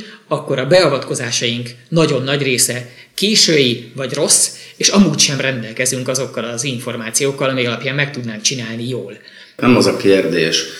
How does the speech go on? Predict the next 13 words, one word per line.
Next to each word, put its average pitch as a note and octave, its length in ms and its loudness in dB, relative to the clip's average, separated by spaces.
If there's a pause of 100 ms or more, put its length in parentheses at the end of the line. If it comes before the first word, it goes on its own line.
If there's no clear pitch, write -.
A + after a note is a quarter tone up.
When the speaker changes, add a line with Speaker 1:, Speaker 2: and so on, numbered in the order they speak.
(320)
Speaker 2:
hogy, E2 320 0
ö, D#2+ 360 0
kellenek F2+ 500 2
az E2 200 0
önvezető E2 540 0
járművek, D#2 600 -2
hiszen - 300 -4
ez - 100 -2
már E2 180 -2
eldőlt, E2 540 -2
hogy E2 260 -8
jönni E2 300 0
fognak. F#2+ 600 0